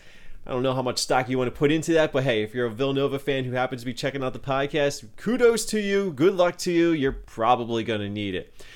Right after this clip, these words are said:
So we'll talk a little bit about that. And of course, with that game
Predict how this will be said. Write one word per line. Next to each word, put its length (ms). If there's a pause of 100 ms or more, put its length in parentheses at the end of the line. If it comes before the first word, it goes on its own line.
(100)
So 120
we'll 80
talk 140
a 40
little 200
bit 100
about 260
that. 240 (220)
And 180
of 120
course, 260
with 140
that 200
game 360